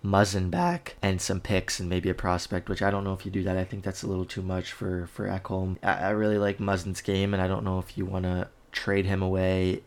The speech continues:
especially in a season like this where you kinda need toughness, especially on the back end.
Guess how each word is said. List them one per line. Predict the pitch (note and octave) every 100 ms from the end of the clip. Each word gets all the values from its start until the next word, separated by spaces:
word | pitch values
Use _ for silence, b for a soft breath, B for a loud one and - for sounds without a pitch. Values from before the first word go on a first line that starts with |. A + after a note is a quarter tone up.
| -
especially | - - F#2+ - F#2
in |
a | F#2
season | - F2+ F#2
like | F2 -
this | F#2+ F#2
where | G2
you | F2+
kinda | - F#2 F2
need | F2+ -
toughness, | - F#2 G2+ F#2 -
especially | - F#2+ - F#2
on |
the | F2+
back | F#2 F2+ -
end. | F2